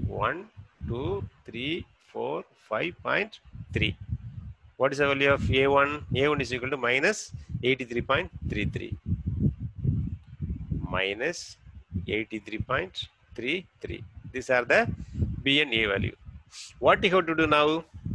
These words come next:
Now, sigma C inner. We have to calculate sigma C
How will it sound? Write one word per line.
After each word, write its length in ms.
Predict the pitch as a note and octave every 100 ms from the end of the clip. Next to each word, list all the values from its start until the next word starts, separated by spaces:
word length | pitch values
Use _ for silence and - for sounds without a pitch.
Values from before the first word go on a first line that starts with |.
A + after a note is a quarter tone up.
| - -
Now, 400 | F#2+ C#3 D4 - - - - - - - -
sigma 420 | - F3+ G3 G3+ F3+
C 220 | A3 C#3+
inner. 220 | C3 A#2 - - - -
We 120 | C3+
have 180 | D#3 D3+
to 120 | D#3
calculate 520 | - D3 C#3+ C#3+ G3+
sigma 380 | - C#3+ D3+ D3+
C 300 | - A#3